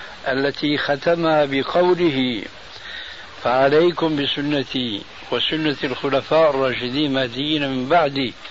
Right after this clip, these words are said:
عضوا عليها بالنواجذ، وإياكم ومحدثات الأمور، فإن كل محدثة بدعة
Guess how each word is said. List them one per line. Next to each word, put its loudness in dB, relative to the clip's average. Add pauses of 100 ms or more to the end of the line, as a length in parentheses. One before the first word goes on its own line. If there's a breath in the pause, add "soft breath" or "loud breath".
(640 loud breath)
عضوا 2
عليها 4
بالنواجذ، 4
وإياكم 4
ومحدثات 0
الأمور، 2 (800 loud breath)
فإن 2
كل 0
محدثة 0
بدعة 2